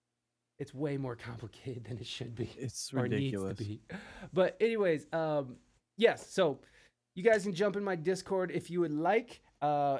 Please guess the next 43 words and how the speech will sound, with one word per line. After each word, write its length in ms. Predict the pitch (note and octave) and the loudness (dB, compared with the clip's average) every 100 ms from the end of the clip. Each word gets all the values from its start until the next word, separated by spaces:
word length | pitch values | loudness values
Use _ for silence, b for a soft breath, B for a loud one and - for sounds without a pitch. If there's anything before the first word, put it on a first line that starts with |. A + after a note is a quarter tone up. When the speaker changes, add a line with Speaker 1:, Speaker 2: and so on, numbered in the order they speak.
| - | 0
Speaker 1:
and, 500 | D#3+ D3+ D3 C#3+ C#3 | 0 0 0 0 0
uh, 500 | C3+ C3 B2 A#2+ A#2+ A#2 - _ _ _ - | 0 0 0 0 -2 -6 -16 _ _ _ -16
say 280 | - D3+ | -4 -2
hi. 460 | E3 E3 A3+ D3 C3 C3 | 0 2 4 4 2 0
I'll, 320 | D3 D3+ C#3+ - _ _ _ - - | 2 2 -2 -18 _ _ _ -10 0
I'll 100 | G#3 | 4
make 180 | C#4 B3 | 4 2
sure 240 | - B3 | 4 4
I 60 | G#3 | 4
put 440 | - - A3 A3 | 2 2 2 2
the 100 | F3+ | -2
patches 600 | E3+ - E3+ D#3+ F3+ D3+ | -2 0 2 2 0 -2
in 140 | C#3+ D#3 | -2 0
there, 240 | E3 E3+ | 0 -2
so 400 | F3 D#3+ C#3 C3+ | -4 0 0 0
if 220 | B2+ - | -2 -6
people 200 | - C#3+ | -8 -6
wanna 220 | C#3 C3 A#2 | -4 -4 -4
look 240 | B2+ C3 | -6 -4
at 140 | C3+ | -4
'em 140 | C3 B2 | -4 -4
later, 420 | A#2 B2 C3 C3 - _ - | -4 -4 -4 -8 -14 _ -10
they 160 | C3 | -8
can 180 | B2 B2 | -6 -6
look 140 | B2 C3+ | -4 -4
at 140 | C3 | -4
'em. 100 | C3 | -4
But, 300 | C3+ B2 - | -2 -4 -4
uh, 320 | A#2+ A#2 A2 - b b _ - B B B B D#3+ | -4 -2 -4 -6 b b _ -14 B B B B 0
I'm 80 | |
gonna 180 | G3+ G3 | 2 2
try 300 | F3 F#3 E3+ | 2 2 2
to 80 | F3 | 2
make 200 | E3+ E3 | 2 0
my 140 | F3 | 0
Discord 460 | F3 A3+ - D#3+ C3+ | 0 -2 -2 -2 -2
do 140 | B2 | -4
things, 500 | A#2+ B2 G#2+ G2 - - | -4 -6 -6 -10 -14 -8
and 240 | C#3 B2+ | -6 -6
hopefully 380 | - D#3 - E3+ | -4 -4 -4 -4
it 80 | F3+ | -2
works. 280 | B3 - - | -6 -8 -6
So, 280 | D3+ C3 | -2 -4